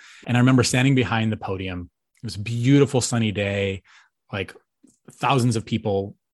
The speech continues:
came to the track to watch. My friends and family, like, a hundred people from Buffalo and from New York, like, came up to tailgate and party and, and have a good time. And <clears throat> we're standing there, and the German bobsledder, who was, like, André Lange, who's, like, the greatest bobsledder of all time,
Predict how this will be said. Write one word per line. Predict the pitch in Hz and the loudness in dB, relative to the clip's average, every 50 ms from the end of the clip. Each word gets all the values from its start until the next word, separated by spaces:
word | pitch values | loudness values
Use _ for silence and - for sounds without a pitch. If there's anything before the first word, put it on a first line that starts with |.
| _ - | _ -12
came | - - 123 120 117 113 | -6 -2 2 2 4 4
to | 113 107 | 2 0
the | 107 98 | -2 -4
track | - - 107 98 95 92 | -6 -6 -4 -4 -4 -6
to | - - 107 | -8 -10 -6
watch. | 92 95 95 95 92 92 - - - | -4 -2 0 0 -2 -2 -6 -10 -12
My | - 110 - - | -14 -18 -10 -6
friends | 131 127 127 120 101 | -4 -2 -2 -2 -2
and | 104 92 - | -4 -8 -8
family, | - 117 113 113 113 107 107 101 98 98 98 107 | -6 -4 -2 -2 -2 -2 -2 -4 -4 -6 -8 -10
like, | 113 104 101 - | -12 -16 -16 -16
a | 110 | -14
hundred | - - 156 147 127 123 107 | -6 -2 0 2 2 2 0
people | - 120 - 110 101 | -2 -4 -4 -4 -4
from | - 110 95 | -4 -4 -4
Buffalo | 87 95 - - 104 98 98 95 | -4 -4 -4 -4 -4 -4 -2 -4
and | 92 - | -6 -8
from | - 101 | -8 -6
New | 98 101 | -6 -4
York, | 98 98 98 95 - | -4 -4 -4 -6 -6
like, | 110 98 - | -10 -10 -10
came | - - 113 104 101 | -8 -6 -4 -4 -4
up | 98 - - | -4 -6 -8
to | - 98 | -12 -14
tailgate | - - - - 107 104 95 101 107 | -14 -8 -4 -4 -4 -2 -4 -6 -8
and | 107 98 | -10 -8
party | - 110 107 98 98 98 | -6 -4 -4 -4 -4 -6
and, | 95 104 - - - - - _ - | -8 -10 -14 -16 -20 -20 -18 _ -8
and | 107 90 | -4 -4
have | 113 113 101 | -2 -2 -2
a | 101 | -2
good | 107 104 90 | -4 -6 -6
time. | - 110 98 95 92 92 90 _ - - - - - - _ _ - | -6 -4 -4 -4 -4 -6 -8 _ -20 -20 -20 -20 -20 -20 _ _ -6
And | 127 110 107 107 104 101 98 98 95 95 - - - _ | -4 -4 -2 -2 -4 -4 -4 -4 -6 -6 -8 -12 -16 _
<clears throat> | _ - - - 131 127 101 - _ _ - - - | _ 0 0 2 0 -2 -2 -6 _ _ -20 -12 -8
we're | - | -8
standing | - - - 135 127 120 120 120 | -4 -2 0 0 2 2 2 2
there, | 110 110 107 107 104 104 104 - - - | 2 0 0 -2 -2 -4 -6 -8 -8 -8
and | 107 104 101 | -8 -6 -8
the | 98 | -8
German | 98 95 - 120 123 123 123 117 107 | -8 -6 -2 0 2 2 2 0 0
bobsledder, | 92 101 101 101 90 - - 104 98 104 98 95 85 | 0 -2 -2 -4 -4 -8 -8 -6 -6 -6 -6 -4 -4
who | 104 101 | -4 -4
was, | 95 92 90 90 87 - - - | -4 -4 -6 -6 -8 -8 -10 -10
like, | - 147 - - 113 113 | -12 -16 -16 -16 -16 -10
André | - 117 113 110 107 101 | -6 -4 -2 -2 -2 -2
Lange, | 101 98 95 98 98 98 95 90 | -2 -4 -4 -4 -6 -8 -8 -8
who's, | 95 95 90 98 | -10 -10 -10 -12
like, | 98 87 _ | -14 -16 _
the | - | -18
greatest | 92 - - 113 104 95 95 - | -12 -8 -6 -6 -6 -6 -6 -6
bobsledder | 104 98 95 - - - 95 95 | -8 -8 -8 -8 -10 -8 -8 -6
of | 87 | -6
all | 95 90 90 | -6 -8 -8
time, | - - 107 107 107 104 107 101 | -8 -10 -10 -8 -8 -8 -10 -12